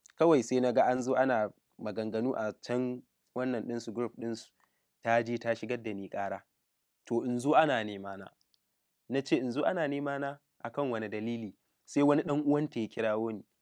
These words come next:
Sai yake ce min, "Da Allah, dan Annabi," ɗan uwanta fa, yake ce min, "Dan Allah, dan Annabi in taimaka in cire wannan abun."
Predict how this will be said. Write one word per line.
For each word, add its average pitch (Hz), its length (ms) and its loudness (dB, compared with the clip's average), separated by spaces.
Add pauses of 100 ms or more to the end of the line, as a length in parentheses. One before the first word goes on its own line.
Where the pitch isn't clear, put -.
(440)
Sai - 220 -2
yake 135 160 -4
ce 123 140 -2
min, 113 240 -4
"Da 120 140 0
Allah, 127 340 0
dan 120 260 -6
Annabi," 113 320 -6
ɗan 160 220 4
uwanta 170 340 2
fa, 101 240 -8
yake 131 240 -4
ce 131 160 -2
min, 117 240 -2
"Dan 123 240 -2
Allah, 143 240 0
dan 123 220 -6
Annabi 117 380 -6
in 107 100 -10
taimaka 120 400 -4
in 110 100 -10
cire 110 180 -8
wannan 104 240 -8
abun." 107 220 -10